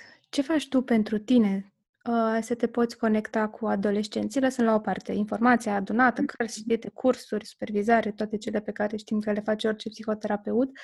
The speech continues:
Speaker 1: dar ce faci tu să-ți fie ușor să intri în relație cu ei? Sau să... Nu știu dacă ți-e ușor mereu, de fapt, stai că asta e o presupunere,
Speaker 2: <laughs>
Speaker 1: să intri în relație cu ei ușor, greu, cum îți e,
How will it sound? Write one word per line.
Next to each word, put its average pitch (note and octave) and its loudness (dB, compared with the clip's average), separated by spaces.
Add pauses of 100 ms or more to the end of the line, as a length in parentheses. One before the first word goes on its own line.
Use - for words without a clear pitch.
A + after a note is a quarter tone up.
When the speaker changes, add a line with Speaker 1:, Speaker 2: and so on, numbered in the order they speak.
(380)
Speaker 1:
dar B3 0
ce E4 -8 (320)
faci - -2
tu C4+ 6 (400)
să-ți B3 0
fie C4 4
ușor B3+ 2
să A#3+ -2
intri A3+ 2
în A3 4
relație G#3 2
cu G#3+ -4
ei? G3 0 (120)
Sau G#3 -2
să... G3+ -6 (440)
Nu A#3 -4
știu C#4 6
dacă C4 6
ți-e A3 4
ușor G3+ 2
mereu, F#3 4
de F#3 0
fapt, F#3+ -4
stai G#3+ -2
că G#3 -2
asta G#3+ 0
e G#3 4
o G3+ 4
presupunere, G#3 4 (200)
Speaker 2:
<laughs> - -12
Speaker 1:
să A3 6
intri B3+ 12
în G#3+ 10
relație G3+ 6
cu G3+ -2
ei G#3+ 6
ușor, G#3 2
greu, G3+ 2
cum G#3 0
îți G3 -2
e, G#3 0